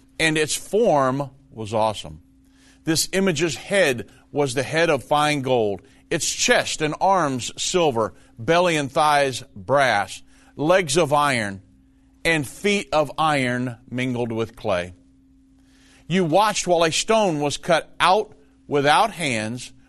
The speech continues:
which struck the image of, on its feet of iron and clay, and broke them in pieces.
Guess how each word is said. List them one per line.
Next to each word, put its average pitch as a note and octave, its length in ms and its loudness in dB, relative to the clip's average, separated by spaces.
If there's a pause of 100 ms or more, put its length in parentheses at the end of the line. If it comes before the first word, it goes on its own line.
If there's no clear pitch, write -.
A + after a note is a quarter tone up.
which E3 260 -2
struck G#3 320 0
the G3 140 -2
image A3+ 540 0 (200)
of, E3 280 0 (720)
on E3+ 140 0
its D#3+ 180 -2
feet A3 340 -2
of E3 220 0
iron E3 320 0
and D#3 100 -6
clay, A2+ 500 -2 (420)
and C#3+ 400 -2
broke E3+ 320 2
them D3 180 0
in C#3 140 -4
pieces. C#3 640 -8